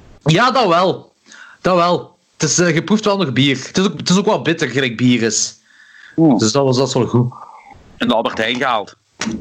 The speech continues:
Speaker 1: Ik denk het wel. Dat ze die, ja, want ik had gezegd dat ze die Thai Thai moest halen, gebaseerd op, eh, pepers, maar die was er niet meer in de Albert Heijn, zei ze. Dus heeft ze die meegenomen. De Lowlander. Hm.
Speaker 2: Oké.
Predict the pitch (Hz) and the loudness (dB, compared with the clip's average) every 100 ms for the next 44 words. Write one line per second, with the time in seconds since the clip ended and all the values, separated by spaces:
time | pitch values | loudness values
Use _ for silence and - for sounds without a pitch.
0 | - 135 123 170 247 220 170 269 294 - | -2 0 2 0 0 0 0 0 0 0
1 | 175 165 220 240 226 220 170 180 196 220 | 0 0 0 -2 -2 -2 -2 -2 0 2
2 | 202 - 170 196 254 254 247 214 214 233 | 2 0 -2 -2 0 2 2 2 0 0
3 | 190 160 143 208 185 147 156 131 156 190 | 0 -2 0 0 -2 -2 -4 0 0 0
4 | 233 208 170 135 151 214 220 208 175 151 | 0 0 2 0 0 2 4 2 0 -2
5 | 151 139 143 139 131 127 120 139 139 127 | -2 0 -2 0 0 0 0 0 0 0
6 | 143 185 180 143 123 110 - - - 127 | 2 2 2 2 2 0 -4 -8 0 2
7 | 135 156 127 117 113 107 - - _ _ | 2 2 2 0 0 -2 -4 -12 _ _
8 | - - - - - - - - 208 - | -16 -6 -6 -6 -10 -14 -8 -2 -2 -2
9 | - _ - - - - - 113 - 110 | -10 _ -20 -20 -20 -20 -12 -8 -4 -6